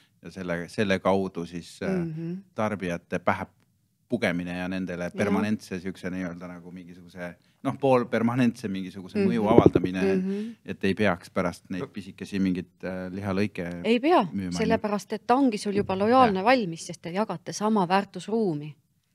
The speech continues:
Speaker 1: Mhm.
Speaker 3: Et see oleks ka juba
Speaker 2: Jah.
Speaker 3: enese re-, regulatsioon.
Speaker 1: No selles
Speaker 3: Ei tee
Speaker 1: mõttes,
Speaker 3: ju
Speaker 1: kui sa oled eetiline bränd.
Speaker 3: Jah.
Speaker 1: Ahahah.
Speaker 2: Mhm.
Speaker 3: Jaa, no sa ei taha vigu teha, on ju, et, mhm.
Speaker 1: Mõni tahab jälle meelega teha.
Speaker 2: Mõni tahab
Speaker 3: Mõni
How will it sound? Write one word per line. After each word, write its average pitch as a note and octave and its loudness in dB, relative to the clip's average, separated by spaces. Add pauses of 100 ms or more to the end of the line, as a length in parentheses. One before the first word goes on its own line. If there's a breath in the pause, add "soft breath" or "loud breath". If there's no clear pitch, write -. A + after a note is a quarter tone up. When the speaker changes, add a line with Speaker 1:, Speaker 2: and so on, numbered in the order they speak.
(140)
Speaker 1:
Mhm. F#2 -10 (280)
Speaker 3:
Et G2+ -8
see A#2+ 0
oleks G#2+ -4
ka A2+ -6
juba G2 -6
Speaker 2:
Jah. G#2+ -2
Speaker 3:
enese F2+ -8
re-, F#2 -10
regulatsioon. F#2 -10 (1000)
Speaker 1:
No G2+ -4
selles G2+ -2
Speaker 3:
Ei A2+ 4
tee G2+ 2
Speaker 1:
mõttes, F#2+ -2
Speaker 3:
ju F2+ -2
Speaker 1:
kui C3+ 8
sa A#2+ 6
oled A2+ 4
eetiline G#2+ 2
bränd. F2 -4
Speaker 3:
Jah. F#2 -2
Speaker 1:
Ahahah. G2 -10 (200)
Speaker 2:
Mhm. E3+ -2 (1500)
Speaker 3:
Jaa, F#2 -6
no F2+ -12
sa G2 -12
ei F#2+ -8
taha F#2 -12
vigu A2 -14
teha, E2 -14
on D#2+ -16
ju, D2 -16
et, D2 -20 (260)
mhm. G#2 -18 (880 soft breath)
Speaker 1:
Mõni F#2+ -8
tahab G#2+ -6
jälle G2+ 2
meelega A2+ 0
teha. E2+ -20
Speaker 2:
Mõni A3 2
tahab G3+ 0
Speaker 3:
Mõni - -12